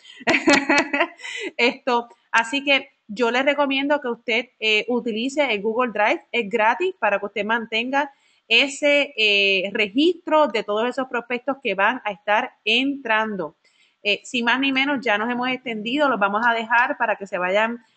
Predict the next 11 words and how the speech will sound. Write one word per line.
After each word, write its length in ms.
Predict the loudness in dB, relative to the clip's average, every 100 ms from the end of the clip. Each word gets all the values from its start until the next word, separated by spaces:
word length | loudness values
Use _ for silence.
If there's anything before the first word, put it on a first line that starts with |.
| _
a 160 | 0 2
descansar 720 | 0 -2 -6 -2 2 2 0
y 260 | 0 0 0
puedan 260 | 0 0 0
repasar 440 | -2 -4 0 0
esta 240 | 0 -2 -2
llamada, 600 | 0 0 2 4 2 0
eh, 220 | -2 -2
con 220 | -2 -4
mucha 260 | -2 -4 -2
calmita 520 | -2 -2 -4 0 0